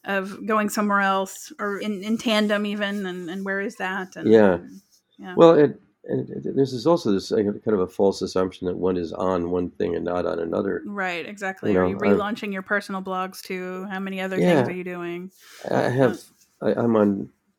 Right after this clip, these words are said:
Speaker 2: five different browsers most of the time, uh, and I use them for different things. And I'm, um, I have, you know, three or four different email addresses, and, um, I,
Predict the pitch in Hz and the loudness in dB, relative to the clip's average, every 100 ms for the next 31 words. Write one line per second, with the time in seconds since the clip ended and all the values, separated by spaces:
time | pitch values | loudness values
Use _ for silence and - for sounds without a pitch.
0 | _ - 104 107 95 104 92 90 92 98 | _ -6 -2 0 -2 -4 -2 0 0 0
1 | 92 82 85 87 - - - 85 90 107 | -4 -8 -8 -10 -10 -8 -6 -6 -6 -10
2 | - 95 85 85 90 _ _ _ _ _ | -8 -4 -2 -2 -6 _ _ _ _ _
3 | 92 92 95 95 90 - 92 - 92 90 | 0 4 4 4 0 -2 0 0 -2 0
4 | 107 101 85 76 85 85 80 80 _ _ | 4 4 2 -4 -2 0 -2 -6 _ _
5 | _ _ _ _ _ - 95 85 80 80 | _ _ _ _ _ -2 0 0 -2 -8
6 | _ _ - 107 - - _ 98 90 85 | _ _ -6 0 0 -2 _ 0 0 0
7 | - _ - 95 87 101 87 95 95 - | -4 _ -2 0 2 0 0 0 -6 -8
8 | - 95 90 87 87 92 92 - 98 85 | -2 0 2 2 0 0 -2 0 -2 -4
9 | - 85 78 _ _ _ _ _ _ - | -6 -8 -8 _ _ _ _ _ _ -4
10 | 90 85 80 78 - _ _ _ _ _ | 2 4 4 -2 -8 _ _ _ _ _
11 | _ _ _ _ _ - | _ _ _ _ _ -4